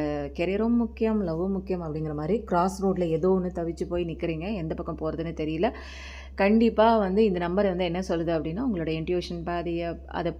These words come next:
இதை கேட்டு போங்க. அ, உங்களுடைய follow cut, அ, feeling to guide you. இது வந்து டெசிஷன் நீங்க எடுக்கிறதுக்கு உங்க இன்ட்யூஷன் வந்து அதை ஃபாலோ பண்ணி போங்க அப்படிங்கிறாங்க. அ, மெடிடேஷன் பண்ணுங்க. அது ஏன்னா அதுதான் வந்து இன்னர் பீஸ் வந்து ரொம்ப இல்லாம இருக்கீங்க. மெடிடேஷன் பண்ணும்போது உங்களுக்கு இன்ட்யூஷன் ஆக்டிவேட் ஆகும். அதுக்கப்புறம்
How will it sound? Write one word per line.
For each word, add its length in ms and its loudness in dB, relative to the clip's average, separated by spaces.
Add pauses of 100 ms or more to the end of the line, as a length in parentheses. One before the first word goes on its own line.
(120)
இதை 240 -2
கேட்டு 300 2
போங்க. 500 -2 (440)
அ, 680 4
உங்களுடைய 720 2
follow 340 2
cut, 120 -4 (180)
அ, 260 -4
feeling 360 -2
to 100 -4
guide 220 -2
you. 180 -2
இது 200 4
வந்து 180 2
டெசிஷன் 440 0
நீங்க 220 -2
எடுக்கிறதுக்கு 560 -2
உங்க 160 -4
இன்ட்யூஷன் 380 -2
வந்து 260 -4
அதை 180 -2
ஃபாலோ 300 -2
பண்ணி 220 -6
போங்க 420 -6
அப்படிங்கிறாங்க. 500 -6 (880)
அ, 120 0
மெடிடேஷன் 480 4
பண்ணுங்க. 380 4
அது 400 -2
ஏன்னா 160 0
அதுதான் 420 2
வந்து 200 0
இன்னர் 320 0
பீஸ் 200 0
வந்து 220 -4
ரொம்ப 380 -2
இல்லாம 280 -2
இருக்கீங்க. 360 -6
மெடிடேஷன் 360 -4
பண்ணும்போது 220 -4
உங்களுக்கு 360 -4
இன்ட்யூஷன் 320 4
ஆக்டிவேட் 420 -2
ஆகும். 200 -2
அதுக்கப்புறம் 500 -2